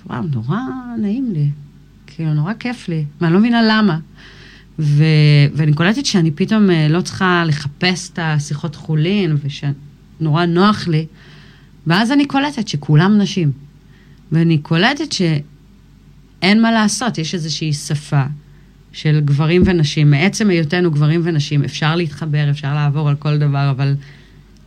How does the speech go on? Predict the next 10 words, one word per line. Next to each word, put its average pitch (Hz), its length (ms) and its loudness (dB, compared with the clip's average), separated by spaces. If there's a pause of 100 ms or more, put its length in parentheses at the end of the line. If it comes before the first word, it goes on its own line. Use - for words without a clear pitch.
(440)
לפעמים 170 640 2
את 233 120 -2
תמיד 185 280 2
תרגישי 185 420 -2
שאת 147 380 0 (120)
פשוט 147 260 -6
חלק 156 400 -4
מקליקה 151 500 -2
שאת 143 320 0
לא 147 200 4